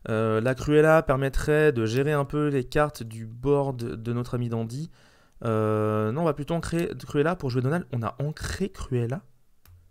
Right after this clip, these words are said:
Alors, je suis pas fan avec ce choix-là, Sasuken, parce que quand même, t'as beaucoup de cartes très très chères.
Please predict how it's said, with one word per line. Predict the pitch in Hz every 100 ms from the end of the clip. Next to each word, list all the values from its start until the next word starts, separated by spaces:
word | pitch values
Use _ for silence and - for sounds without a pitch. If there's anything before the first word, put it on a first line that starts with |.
| - - - _ _ _ _ _ _ _ _ _ _ -
Alors, | 113 110
je |
suis | -
pas | - - 359
fan | - 302
avec | 262
ce | -
choix-là, | 185 180 190
Sasuken, | 170 - - 170 180
parce | 120 -
que | -
quand | 185
même, | 139 170
t'as | 110
beaucoup | 131 202
de | 139
cartes | 110 165 165 - -
très | - 190
très | 131
chères. | 123 185 185